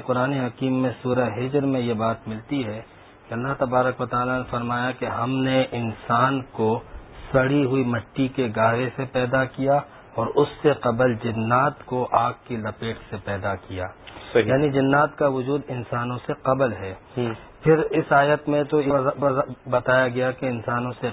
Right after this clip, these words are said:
Speaker 1: قبل ہے۔ مفسرین نے اس کی وضاحت کی، تقریباً انسانوں سے دو ہزار سال قبل جنات کا وجود تھا۔
Speaker 2: اچھا۔
Speaker 1: انہوں نے فساد کیا زمین میں اچھا خاصا، ان کی طرف بھی ہدایت بھیجی گئی تھی۔
Speaker 2: ہوں۔
Speaker 1: پھر اس کے بعد اللہ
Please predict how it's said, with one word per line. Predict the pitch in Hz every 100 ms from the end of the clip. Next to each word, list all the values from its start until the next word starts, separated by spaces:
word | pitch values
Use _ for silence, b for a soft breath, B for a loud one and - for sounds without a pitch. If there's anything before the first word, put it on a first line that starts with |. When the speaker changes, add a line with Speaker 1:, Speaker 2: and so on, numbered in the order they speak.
| -
Speaker 1:
قبل | 131 147 131
ہے۔ | 123
مفسرین | 123 113 - 135 - 147 156
نے | 151 143
اس | -
کی | 135
وضاحت | 117 113 123 127
کی، | - 143
تقریباً | 131 123 135 135 135 127
انسانوں | 120 - 120 123 120
سے | 131 127 B B -
دو | 120 147 156 131
ہزار | 120 123 117 -
سال | 120 113
قبل | 123 120 123
جنات | 113 110 110 107 -
کا | 107
وجود | 101 98 104 98
تھا۔ | - 98 - B B B
Speaker 2:
اچھا۔ | - - 87 - -
Speaker 1:
انہوں | 131 151 156
نے | 147
فساد | - 123 143 143 139
کیا | - 143
زمین | 123 127 127 131
میں | 123
اچھا | 117 - 127
خاصا، | - 117 113 123 120 113 - -
ان | - 135
کی | 131
طرف | 131 131 131
بھی | 123 131 117
ہدایت | 113 120 127
بھیجی | 104 117 113 123
گئی | 113 117
تھی۔ | 110 117 113 -
Speaker 2:
ہوں۔ | 117 104 -
Speaker 1:
پھر | - 165
اس | 156
کے | -
بعد | 156 151
اللہ | 151 147